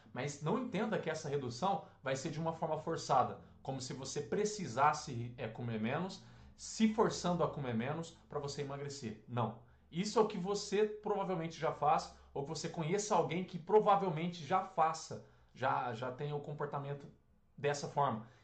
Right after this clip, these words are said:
E não é assim. Ao você aplicar essas cinco etapas, você vai naturalmente comer menos chocolate, sem deixar de privar o que você gosta, sem deixar literalmente de passar vontade,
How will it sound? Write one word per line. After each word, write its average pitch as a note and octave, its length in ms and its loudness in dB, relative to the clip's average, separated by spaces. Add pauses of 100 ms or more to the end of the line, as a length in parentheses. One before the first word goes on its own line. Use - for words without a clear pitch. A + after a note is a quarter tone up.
E D3 60 -2
não F3 100 4
é G3+ 60 4
assim. D3+ 400 0 (480)
Ao G3 180 10
você G#3+ 260 4
aplicar F#3 520 4
essas E3 220 0
cinco A#3 280 2
etapas, F3+ 640 4 (220)
você C#3+ 220 -2
vai D#3+ 340 4
naturalmente G3 1400 2
comer C3 460 -6 (100)
menos A2+ 640 -4
chocolate, C#3 480 0 (460)
sem F3+ 560 2
deixar D3 260 -2
de B2+ 100 -4
privar A#2+ 300 0
o A2 60 -2
que - 80 -10
você B2 200 -6
gosta, C3+ 380 -2 (260)
sem D#3 260 -6
deixar D3 320 -4
literalmente C#3 420 -4
de - 40 -20
passar C3+ 280 -8
vontade, A#2+ 520 -4